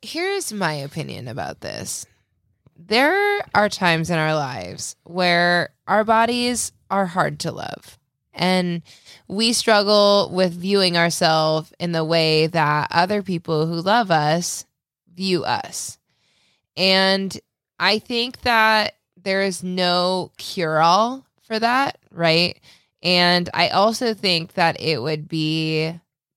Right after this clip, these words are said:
I don't know, like, super shady of us to be like, "Just do this and then everything will be better," because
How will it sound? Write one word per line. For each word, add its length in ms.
I 80
don't 140
know, 380
like, 300
super 640
shady 600
of 100
us 280
to 100
be 100
like, 240
"Just 240
do 160
this 380
and 100
then 140
everything 420
will 80
be 120
better," 420
because 600